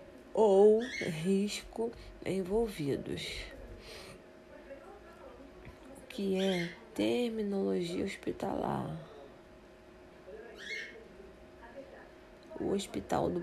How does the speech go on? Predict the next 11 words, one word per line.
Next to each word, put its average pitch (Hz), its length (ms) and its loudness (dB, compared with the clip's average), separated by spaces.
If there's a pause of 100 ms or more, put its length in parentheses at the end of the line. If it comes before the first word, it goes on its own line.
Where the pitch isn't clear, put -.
(120)
ponto 170 480 0
de 202 160 2
vista, 165 880 2 (800)
o 220 160 8
geral 190 720 4 (640)
é 165 340 6 (100)
a 180 200 -4
sigla 208 840 2 (720)
H 156 640 2
G 190 400 4
B. 165 480 2